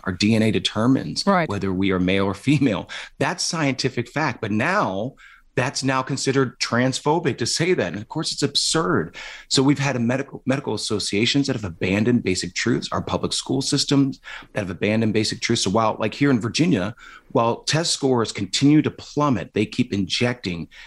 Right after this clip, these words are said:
Speaker 1: everything from, you know, critical race theory, queer theory into these classes. And our kids can't read and our kids can't achieve in, in, you know, basic history and these, these basic subjects, but they know that there are now, like, ninety-six plus genders.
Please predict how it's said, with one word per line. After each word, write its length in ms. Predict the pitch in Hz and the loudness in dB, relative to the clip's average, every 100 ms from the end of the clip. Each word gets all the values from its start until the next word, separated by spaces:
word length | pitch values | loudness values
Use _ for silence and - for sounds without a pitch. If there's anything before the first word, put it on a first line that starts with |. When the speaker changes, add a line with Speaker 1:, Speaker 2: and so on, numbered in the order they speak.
| - - _ | -20 -20 _
Speaker 1:
everything 340 | 123 123 123 | -4 -2 -2
from, 140 | 113 117 | -2 -2
you 60 | |
know, 100 | 92 | -4
critical 300 | 80 123 107 107 | -4 -4 0 2
race 240 | 120 123 | 2 2
theory, 260 | - 117 117 | 0 0 0
queer 360 | - - 127 | 0 2 2
theory 340 | 123 107 107 95 | 2 2 2 2
into 160 | 104 | 2
these 220 | 101 95 | 2 0
classes. 720 | - - 143 170 - 131 127 - - - - - _ | -2 -2 -2 0 -2 -4 -6 -8 -12 -20 -20 -20 _
And 140 | - 147 | -2 0
our 80 | 143 | 0
kids 260 | - 202 | 0 0
can't 320 | - 185 165 | 2 2 2
read 380 | 139 165 101 - _ | 2 2 2 -2 _
and 100 | 135 | -2
our 60 | 135 | 0
kids 260 | 170 185 | 0 0
can't 320 | - 170 156 | 0 0 0
achieve 500 | 123 - 170 165 143 | -2 -2 2 4 2
in, 220 | - 113 110 | 2 -2 0
in, 180 | 113 101 | 0 0
you 80 | 101 | 0
know, 240 | 90 - - | -2 -4 0
basic 540 | 135 135 - - - - - - | 2 2 -4 -8 -20 -20 -20 -6
history 580 | - 170 - 131 107 92 | -2 -2 0 0 0 0
and 200 | 113 110 | -2 2
these, 260 | 123 - - | 2 2 -4
these 260 | 120 117 | -2 0
basic 280 | - 120 107 | 2 0 2
subjects, 380 | - 123 110 92 - | 0 -2 -4 -8 -2
but 360 | 165 123 - - - - - _ _ _ | 0 0 -6 -14 -20 -20 -20 _ _ _
they 180 | 131 127 | 0 2
know 180 | 131 123 | 2 0
that 140 | 110 | 0
there 140 | 113 | -2
are 20 | 107 | 0
now, 220 | 110 104 | 0 0
like, 160 | 104 | -2
ninety-six 420 | 101 107 104 104 - | -2 -2 0 -2 -4
plus 340 | 101 101 - | -4 -2 -4
genders. 640 | - - 151 113 55 - | -6 0 2 2 -2 -10